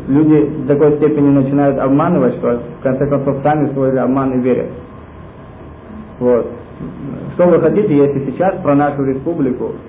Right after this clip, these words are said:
про, у нас здесь ходят разговоры, что у нас здесь вообще дават нету, что у нас здесь ни-, никакой свободы нету абсолютно, что мы здесь ничего не можем делать. Вот.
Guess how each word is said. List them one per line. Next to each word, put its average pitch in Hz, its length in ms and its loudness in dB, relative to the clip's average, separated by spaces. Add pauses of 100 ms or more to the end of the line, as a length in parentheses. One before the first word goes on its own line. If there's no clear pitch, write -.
(240)
про, 123 260 2 (120)
у 120 40 -6
нас 123 280 2
здесь 147 280 0
ходят 139 260 2
разговоры, 127 500 2
что - 120 -2
у - 20 2
нас 143 140 2
здесь 139 140 0
вообще 143 240 0
дават 120 420 0
нету, 117 260 0 (420)
что 120 100 -2
у 123 40 2
нас 135 180 2
здесь 131 220 0
ни-, 127 220 2
никакой 131 340 0
свободы 123 380 2
нету 123 300 2 (260)
абсолютно, 127 540 -2
что - 120 -4
мы 127 100 2
здесь 131 200 0
ничего 131 240 -2
не 131 100 0
можем 123 380 4
делать. 120 300 2 (520)
Вот. 117 280 0